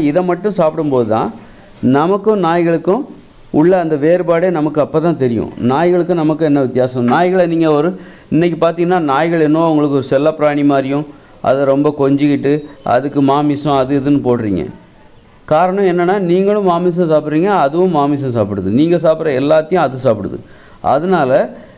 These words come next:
நீங்க நாய்களை ரொம்ப நண்பர் போல பார்க்குறீங்க. செல்லம், உங்களுடைய செல்லமா பார்க்குறீங்க. உங்களுடைய நண்பர் மாதிரி மடியில வச்சு கொஞ்சுக்கிறீங்க. நீங்க ஒருவேளை நீங்க வந்து மாமிசமே சாப்பிடல, மீன், முட்டை, தயிர், மோர், வெண்ணெய், நெய் இதெல்லாம் சாப்பிடவே இல்லை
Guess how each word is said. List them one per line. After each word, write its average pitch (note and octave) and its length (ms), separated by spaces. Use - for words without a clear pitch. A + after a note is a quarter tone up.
நீங்க E3+ 260
நாய்களை F#3 520
ரொம்ப F3 400
நண்பர் D#3+ 480
போல E3+ 200
பார்க்குறீங்க. C#3 520
செல்லம், D#3+ 340
உங்களுடைய C#3+ 400
செல்லமா E3+ 460
பார்க்குறீங்க. A2 460
உங்களுடைய C#3 380
நண்பர் D3 360
மாதிரி C#3 300
மடியில D3 280
வச்சு C#3 220
கொஞ்சுக்கிறீங்க. B2 560
நீங்க E3 380
ஒருவேளை F3 420
நீங்க E3+ 220
வந்து E3+ 220
மாமிசமே F3 600
சாப்பிடல, D3 440
மீன், D3+ 280
முட்டை, C#3+ 400
தயிர், D3 280
மோர், C#3+ 240
வெண்ணெய், C#3+ 300
நெய் C#3+ 220
இதெல்லாம் C#3+ 320
சாப்பிடவே C#3 400
இல்லை B2+ 240